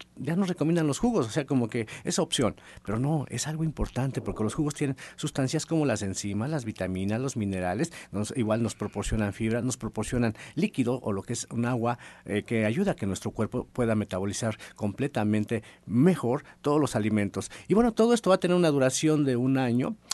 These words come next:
Para todas las personas que quieran incluirse y conocer una forma más saludable de llevar su vida, aprovechando todo lo que nos da la naturaleza,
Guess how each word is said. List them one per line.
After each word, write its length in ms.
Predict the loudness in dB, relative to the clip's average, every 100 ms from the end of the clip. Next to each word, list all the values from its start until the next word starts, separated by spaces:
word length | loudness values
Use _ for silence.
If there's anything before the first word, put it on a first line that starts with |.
| -8 -6
Para 120 | -2
todas 140 | 0
las 140 | 0 0
personas 360 | -2 -2 -4
que 120 | -4 -4
quieran 260 | 0 0
incluirse 380 | 0 0 -2 -2
y 40 |
conocer 520 | -2 -2 0 0 -2 -4 -16 -6
una 200 | 0 2
forma 340 | 4 4 4 4
más 200 | 2 2
saludable 540 | 0 0 2 2 2
de 80 | 2
llevar 220 | 0 -2
su 160 | -2 -2
vida, 260 | 0 -2 -2
aprovechando 920 | -2 0 0 0 -2 0 0 0 -2
todo 300 | -4 -2 0 0
lo 80 |
que 140 | -2 -4
nos 160 | -4
da 80 | -2
la 80 | 0
naturaleza, 600 | 0 -2 -2 -2 -2 -4